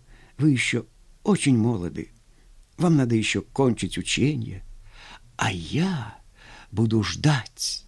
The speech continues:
Слышите, Машенька, я буду ждать вас, ждать всю жизнь». «Молчите!» шепнула она, чуть сжав его руку. «Молчите же,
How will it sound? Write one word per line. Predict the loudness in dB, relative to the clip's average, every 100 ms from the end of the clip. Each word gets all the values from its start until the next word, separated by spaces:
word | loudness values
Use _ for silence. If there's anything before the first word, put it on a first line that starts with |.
| -20 _ -8
Слышите, | 0 2 2 -2 -6 -10 -14 -16 -16
Машенька, | -2 2 2 2 -2 -4 -14 -18 -18 -20 -20 _
я | 0 2
буду | 4 4
ждать | 2 2 2 2 0 -2
вас, | -4 -6 -10 -14 -16 -20 -18 -16 -6
ждать | -2 4 4 4
всю | 2 4 4
жизнь». | 2 0 0 0 0 -2 -6 -8 -14 -20 -20 -20 -20 -20 -20 -20 -20
«Молчите!» | -2 2 2 2 -8 4 6 6 -2 -4 -4 -6 -12 -20 -20 -20 _ _
шепнула | -2 0 2 2 2 2
она, | 2 2 2 -2 -8 -20 -16
чуть | 0 0 2
сжав | 0 -2 -2
его | -4 -2
руку. | -4 -6 -8 -14 -10
«Молчите | 2 4 4 -2 4 4 4 -4 -8
же, | -6 -8